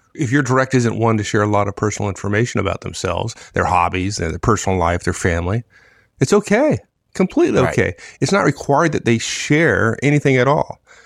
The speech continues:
Speaker 1: They're not doing something wrong if they don't want to talk about their families. One-on-ones,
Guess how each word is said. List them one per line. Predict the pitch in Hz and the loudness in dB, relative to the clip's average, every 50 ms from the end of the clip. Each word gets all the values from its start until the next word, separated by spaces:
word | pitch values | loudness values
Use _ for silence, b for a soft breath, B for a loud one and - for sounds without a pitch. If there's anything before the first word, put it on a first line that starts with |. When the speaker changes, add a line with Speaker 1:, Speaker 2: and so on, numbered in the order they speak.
| b b b | b b b
Speaker 1:
They're | - 139 | -2 0
not | 160 165 113 107 110 - - | 2 2 0 -2 -4 -6 -2
doing | - 131 131 123 117 | 2 2 4 4 2
something | - - - - 92 | 0 -2 -4 -4 -2
wrong | 92 101 107 107 101 95 92 - | 0 0 2 2 2 0 -2 -4
if | 113 - - | -8 -6 -2
they | 101 95 | -2 0
don't | 92 92 92 - | 0 0 -2 -2
want | - 92 87 85 90 87 | -4 -2 -2 -2 -2 -2
to | - - | -4 -2
talk | - 82 85 85 - - | -2 -2 -2 -4 -8 -10
about | - - 80 80 80 - | -8 -4 -4 -4 -2 -2
their | - 90 | -4 -4
families. | - - 117 127 139 143 120 101 107 101 - B B B B B B B B B B - | -2 0 0 2 2 0 0 -4 -8 -14 -18 B B B B B B B B B B -4
One-on-ones, | 123 123 135 139 139 160 170 143 - | 0 2 2 4 4 4 2 2 -2